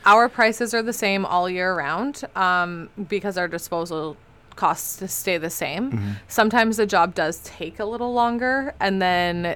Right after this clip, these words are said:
Speaker 1: things are obviously a little bit weather dependent. Um, we don't want our guys out driving around in the freezing rain, or, you know, it's just not safe. So, um, sometimes that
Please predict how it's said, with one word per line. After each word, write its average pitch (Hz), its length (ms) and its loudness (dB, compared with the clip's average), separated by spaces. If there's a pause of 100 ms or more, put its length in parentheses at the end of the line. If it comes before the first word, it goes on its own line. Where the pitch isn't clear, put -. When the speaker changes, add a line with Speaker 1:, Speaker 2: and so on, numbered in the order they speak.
Speaker 1:
things 190 300 -2
are 175 80 2
obviously 175 380 0
a 190 60 -2
little 180 180 -4
bit 180 160 -2
weather 160 240 0
dependent. 175 680 -4 (360)
Um, 175 240 2
we 190 80 2
don't 185 180 2
want 180 140 0
our 175 80 0
guys 170 400 2
out 170 340 -2
driving 170 400 -6
around 165 400 -8
in 175 80 -6
the 185 80 -4
freezing 175 380 -6
rain, 156 400 -2
or, 156 480 0 (120)
you 214 160 -2
know, 165 280 0
it's 208 200 -6 (120)
just - 320 -6
not 165 200 -4
safe. - 300 -8
So, 175 300 2 (500)
um, 170 400 0 (320)
sometimes 190 520 -2
that 160 220 2